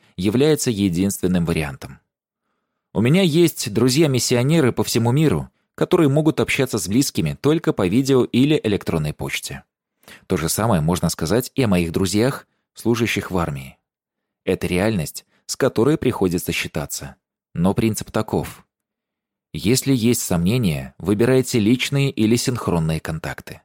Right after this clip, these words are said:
Вот несколько советов,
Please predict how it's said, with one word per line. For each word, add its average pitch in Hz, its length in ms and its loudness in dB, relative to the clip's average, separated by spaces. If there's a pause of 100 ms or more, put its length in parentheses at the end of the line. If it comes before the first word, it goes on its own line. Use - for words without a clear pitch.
(960)
Вот 135 380 0
несколько 117 420 0
советов, 98 600 0